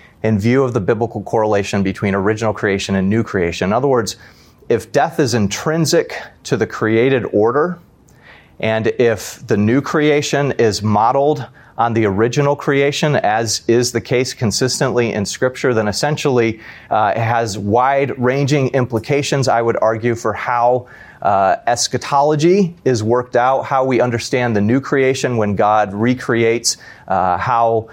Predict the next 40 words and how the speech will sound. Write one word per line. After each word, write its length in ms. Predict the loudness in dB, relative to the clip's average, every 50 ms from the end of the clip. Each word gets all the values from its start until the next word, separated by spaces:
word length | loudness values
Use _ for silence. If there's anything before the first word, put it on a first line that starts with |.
| -20 -16 -4
we 160 | 0 0 0 0
can 180 | 0 -2 0
be 160 | 0 0 0
sinless 800 | 0 2 2 2 2 2 2 2 0 0 0 0 0 -2 -2 -2
in 200 | -2 -2 0 0
our 100 | 2 2
resurrected 600 | 2 0 0 0 0 0 0 0 -2 -4 -6 -2 0
body. 260 | 2 2 2 2 2
All 220 | 2 2 4 2
of 80 | 2 2
these 240 | 0 0 0 0 0
things 200 | 0 -2 -2 -2
become 360 | -4 -6 -4 -4 -4 -6 -4
factors 500 | -2 -2 -2 -2 -2 -2 -4 -4 -2 -2
now. 180 | 0 0 2 2
And 80 | 2
this 140 | 2 0 0
has 400 | 0 0 0 0 -2 -4 -6 -8 _
sen-, 320 | -8 -8 -4 -2 -2 -2 -2
severe 640 | -4 -8 -6 -6 -4 -2 -2 0 0 2 0 0 0
consequences, 720 | 0 -2 -2 -2 -2 -4 -4 -4 -4 -4 -4 -6 -4 -2
I 60 | -2
would 100 | 0 0
argue, 240 | -2 -2 -2 -4 -6
for 100 | -6 -4
the 120 | -4 -2
doxological 840 | 0 0 0 0 -2 -2 -2 0 2 0 0 -2 -4 -6 -6 -6 -4
purpose 360 | -4 -6 -4 -2 -4 -2 -2
of 120 | -4 -4
creation. 600 | -2 -2 -2 0 0 0 -2 -4 -6 -6 -6 -8 -10 -18 -20 -20 -18 -18 -18 -18 -18 -6 -6
If 120 | -6 -6
creation 600 | -2 -2 0 0 2 0 0 0 -2 -2 -2 0
is 320 | 0 2 2 2 0 -2
glorifying 880 | -4 -2 0 2 2 4 2 2 0 0 0 0 2 2 0 0 -2 0
God, 420 | 0 2 2 2 2 2 2 0
and 140 | 0 0 0
that's 300 | 0 -2 -2 -2 -6 -4
its 200 | -2 -2 -4 -4
purpose, 800 | -6 -12 -8 -4 -4 -4 -2 -2 -2 -2 -2 -4 -6 -6 -6 -6 -10 -18 -20 -20 -20 -20 -20 -20 -20 _ -6
evolution, 840 | -2 -2 0 0 0 0 4 4 4 4 2 0 -2 0 0 0 0